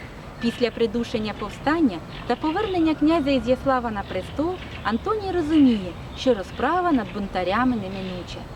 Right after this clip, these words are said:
За допомогою чернігівського князя Святослава Ярославовича він біжить до столиці Сіверської землі. Прибувши до Чернігова,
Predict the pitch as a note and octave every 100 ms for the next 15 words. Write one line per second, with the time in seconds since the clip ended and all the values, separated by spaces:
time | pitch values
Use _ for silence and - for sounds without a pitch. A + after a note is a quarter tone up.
0 | - - - - F#3+ A3 A#3 - A#3 B3+
1 | A3 G#3+ A#3+ A3 A#3+ G#3+ - G#3+ G#3 -
2 | A3+ A#3+ A#3 - - G#3+ - A3 A#3 A3+
3 | F#3+ F3+ F3 D#3+ - D4+ F4 E4 D4 D#4
4 | D4+ - - A#3+ G4 G4 B3 G#3 G#3 F4+
5 | - G#3+ A3 - F#3 A3 F4+ - D4+ -
6 | G3+ G3+ G3 - F#3+ F#3 F#3 F3 E3 E3+
7 | - - - - - - - - - -
8 | - A#3+ A3 E4+ - B3 B3 - B3+ D4+
9 | A4 D#4+ F3